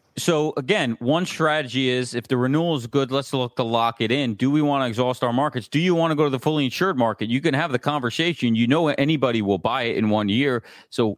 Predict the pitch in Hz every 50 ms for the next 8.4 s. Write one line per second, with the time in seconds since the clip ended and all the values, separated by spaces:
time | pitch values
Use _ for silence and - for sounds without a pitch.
0 | _ _ 127 131 135 120 107 120 147 156 151 139 135 143 139 131 110 120 117 98
1 | 120 120 127 127 120 113 117 127 - - 104 104 107 113 131 156 175 - - _
2 | _ _ _ _ _ _ _ _ _ _ _ - 123 123 131 208 202 156 131 123
3 | 151 214 247 196 139 113 156 165 202 214 190 156 175 147 135 - - - 165 165
4 | 151 - - 120 127 139 165 165 - _ _ _ - - 180 180 175 190 180 175
5 | 165 151 147 135 123 123 135 151 151 131 117 - - - - - _ _ _ _
6 | _ _ - 127 - - 131 127 120 123 147 160 160 143 120 101 - - 110 92
7 | 78 73 - - - 101 - 131 131 160 165 160 156 139 117 120 139 156 170 165
8 | 160 147 123 107 127 127 120 120